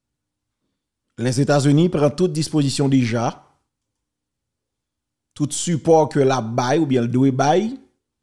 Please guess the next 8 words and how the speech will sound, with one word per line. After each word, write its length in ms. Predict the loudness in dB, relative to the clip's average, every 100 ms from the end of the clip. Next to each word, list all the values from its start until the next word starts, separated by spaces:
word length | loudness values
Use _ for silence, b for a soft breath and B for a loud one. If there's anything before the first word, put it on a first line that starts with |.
| _ _ _ _ _ _ _ _ _ -6
yo 80 | -2
deja 300 | 0 2 0
antann 300 | 0 -2 0
yo 220 | 0 0 -2 -10 _ _ _ _ _ _ _ _ _ _ _ _ _ _
pou 140 | -8 -4
ke 80 | 0
nòmalman 800 | 2 2 2 0 0 -2 -4 -10 _ _ _ _ _ _ _ _ _ _
fòs 400 | -14 -2 -2 -2